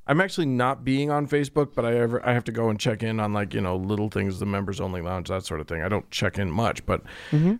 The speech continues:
Speaker 1: right now I'm not doing the Facebook thing like I
Speaker 2: Hmm.
Speaker 1: used to.
Speaker 2: Really?
Speaker 1: But it, but I happened to see one thing that was, it was a guy in Salt, it, not in Utah, but in Provo, which is sort of like
Speaker 2: That's in Utah.
Speaker 1: Oh, I meant not in Salt Lake.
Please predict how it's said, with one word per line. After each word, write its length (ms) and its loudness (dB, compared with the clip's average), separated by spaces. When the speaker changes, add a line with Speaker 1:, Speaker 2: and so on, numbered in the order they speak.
Speaker 1:
right 200 2
now 200 2
I'm 100 2
not 220 2
doing 160 2
the 80 -2
Facebook 400 2
thing 420 -2
like 180 -2
I 80 4
Speaker 2:
Hmm. 80 4
Speaker 1:
used 200 -2
to. 200 0
Speaker 2:
Really? 240 6
Speaker 1:
But 120 8
it, 120 2
but 100 8
I 80 2
happened 360 0
to 60 2
see 180 0
one 380 2
thing 460 2
that 140 6
was, 180 2
it 60 0
was 180 0
a 120 2
guy 220 4
in 240 2
Salt, 320 0
it, 160 0
not 220 2
in 100 0
Utah, 520 2
but 80 8
in 140 4
Provo, 720 0
which 240 2
is 160 0
sort 180 2
of 140 -2
like 220 2
Speaker 2:
That's 260 4
in 180 0
Utah. 480 -2
Speaker 1:
Oh, 140 6
I 80 0
meant 200 0
not 140 0
in 100 -4
Salt 220 -4
Lake. 280 -6